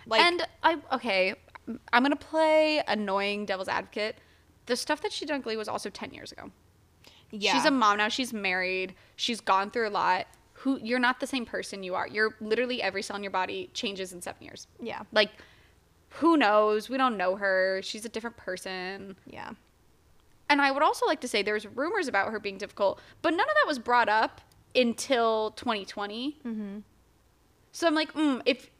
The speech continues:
Speaker 2: okay, I'm gonna sound like the worst person ever, but if you were so difficult and it's been hidden for this long, I'm like,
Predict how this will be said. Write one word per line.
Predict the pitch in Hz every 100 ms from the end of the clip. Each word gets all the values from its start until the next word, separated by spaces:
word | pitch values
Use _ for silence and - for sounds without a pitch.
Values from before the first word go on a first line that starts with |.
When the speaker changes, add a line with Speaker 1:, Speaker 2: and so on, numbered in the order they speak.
| - - - - -
Speaker 2:
okay, | 202 208 -
I'm | 214
gonna | 254 359
sound | 359
like | 247 -
the | 190
worst | 185 185 -
person | 220 - 180
ever, | - 214 - -
but | 262
if | 302
you | 311
were | 254
so | - - 254 262
difficult | 220 208 233 277 269 285 -
and | 220
it's | 214
been | - 214
hidden | 196 196 202
for | 226 208
this | 196 -
long, | 208 190 190
I'm | 208
like, | 214